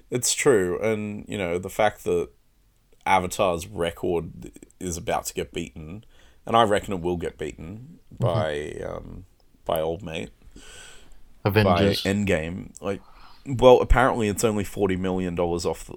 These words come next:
Speaker 1: off beating it now.
Speaker 2: And they're doing that re-release, which is gonna smash it out of the park.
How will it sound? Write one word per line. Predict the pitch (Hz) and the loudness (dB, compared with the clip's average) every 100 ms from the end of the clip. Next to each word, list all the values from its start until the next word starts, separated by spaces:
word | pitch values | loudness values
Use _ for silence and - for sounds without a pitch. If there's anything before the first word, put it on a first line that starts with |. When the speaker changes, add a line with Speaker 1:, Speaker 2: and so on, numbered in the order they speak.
| _ - | _ -6
Speaker 1:
off | 92 - | -4 -4
beating | - 90 92 | -6 -6 -6
it | 87 - | -12 -12
now. | 85 80 - _ - 110 | -10 -12 -14 _ -6 4
Speaker 2:
And | 120 | 8
they're | 110 | 8
doing | 113 113 | 8 8
that | 107 - | 4 4
re-release, | 104 101 95 95 - | 4 4 4 2 0
which | 101 | -4
is | 98 | 0
gonna | 98 95 | 0 0
smash | - 95 - | 0 -2 0
it | 95 | 0
out | 92 | 0
of | |
the | - | 0
park. | - 98 - | 0 0 0